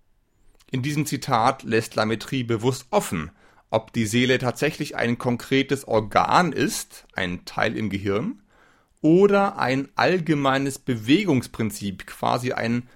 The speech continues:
Verhaltensmuster, das über weite Teile des Nervensystems verteilt ist.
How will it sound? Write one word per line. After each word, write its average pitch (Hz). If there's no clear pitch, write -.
Verhaltensmuster, 147
das 135
über 131
weite 143
Teile 139
des 131
Nervensystems 123
verteilt 143
ist. -